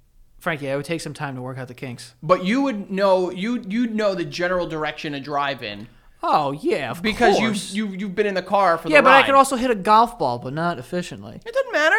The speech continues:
Speaker 1: I would have to learn a little bit.
Speaker 2: Yeah, you would learn a little bit.
Speaker 1: Yeah, I need pointers.
Speaker 2: What I'm saying is,
Speaker 1: I'm
Speaker 2: like,
Speaker 1: a
Speaker 2: this
Speaker 1: big
Speaker 2: person
Speaker 1: pointer guy. Give, point at,
Speaker 2: Yeah,
Speaker 1: point
Speaker 2: point,
Speaker 1: me.
Speaker 2: point, point.
Speaker 1: Point me.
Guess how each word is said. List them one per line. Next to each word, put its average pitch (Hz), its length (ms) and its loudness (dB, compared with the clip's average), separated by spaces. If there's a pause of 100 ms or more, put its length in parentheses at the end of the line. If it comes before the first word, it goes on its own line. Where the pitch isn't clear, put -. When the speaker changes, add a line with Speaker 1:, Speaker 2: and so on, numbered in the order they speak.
(120)
Speaker 1:
I 180 120 -2
would 160 100 -2
have 151 160 -4
to 147 80 -4
learn 262 300 -2
a 185 60 0
little 135 200 -2
bit. 127 220 -4
Speaker 2:
Yeah, 539 280 2
you 247 120 -2
would 302 220 -4
learn 220 200 0
a 175 60 0
little 160 200 -2
bit. 143 300 -6
Speaker 1:
Yeah, 440 280 -6
I 208 40 0
need 220 160 -2
pointers. 208 520 -4
Speaker 2:
What 208 120 -2
I'm 220 100 -4
saying 247 280 0
is, 196 100 -4
Speaker 1:
I'm 247 120 2
Speaker 2:
like, 233 100 6
Speaker 1:
a - 20 4
Speaker 2:
this 247 80 0
Speaker 1:
big 320 120 6
Speaker 2:
person 240 200 4
Speaker 1:
pointer 285 340 6
guy. 160 260 -4
Give, 269 180 -6
point 339 300 4
at, 196 220 -2
Speaker 2:
Yeah, 220 80 -12
Speaker 1:
point 370 220 2
Speaker 2:
point, - 200 -2
Speaker 1:
me. - 60 -18
Speaker 2:
point, 415 200 -6
point. - 240 6
Speaker 1:
Point 403 240 0
me. 156 180 -8